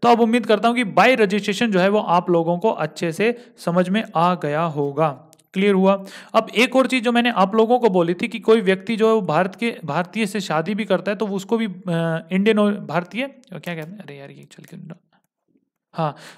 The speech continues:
जो व्यक्ति भारत के, भारत से नागरिक करता, अ, शादी करता है तो उसको नागरिकता कैसे मिलेगी? भाई उसको सात साल आके भारत में रहना होगा तो वो क्या है, भारत की नागरिकता ले सकता है।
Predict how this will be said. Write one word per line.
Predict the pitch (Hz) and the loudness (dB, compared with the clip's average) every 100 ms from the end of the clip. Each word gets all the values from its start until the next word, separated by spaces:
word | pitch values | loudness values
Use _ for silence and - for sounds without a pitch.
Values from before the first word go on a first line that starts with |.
| - | 0
जो | 202 | 4
व्यक्ति | 220 226 247 | 4 4 0
भारत | 175 196 196 | 4 2 2
के, | 240 | -4
भारत | 233 160 196 | -2 0 0
से | 202 | 0
नागरिक | 208 180 214 208 | 2 4 2 0
करता, | - - - 165 160 156 | -2 -4 -6 -2 0 -2
अ, | |
शादी | 156 185 220 | 2 2 2
करता | 180 160 180 | 0 0 -2
है | 233 - - _ - | -4 -8 -20 _ 4
तो | 240 220 269 - - - | 6 6 2 -8 -16 -2
उसको | 220 - 311 | 0 4 6
नागरिकता | 277 262 240 254 | 6 2 0 0
कैसे | 240 202 | 0 0
मिलेगी? | 214 185 180 233 | 0 0 0 -4
भाई | - _ - - | -8 _ -8 -2
उसको | 190 190 240 | -4 0 0
सात | - 202 208 | 4 4 4
साल | 220 214 | 4 6
आके | 196 214 | 6 2
भारत | 170 160 185 | 2 0 2
में | 165 | 0
रहना | 151 170 | 0 0
होगा | 156 220 240 - 190 | 0 -2 -4 -6 -2
तो | 175 | 0
वो | 165 | -2
क्या | 180 170 | -4 -4
है, | 160 | -4
भारत | 202 156 151 | -2 -2 -4
की | 175 | -6
नागरिकता | 151 135 - 180 220 _ _ - | -6 -8 -10 -10 -10 _ _ -4
ले | 160 160 | 0 0
सकता | 156 147 - | -2 -12 -10
है। | 131 123 - | -10 -12 -20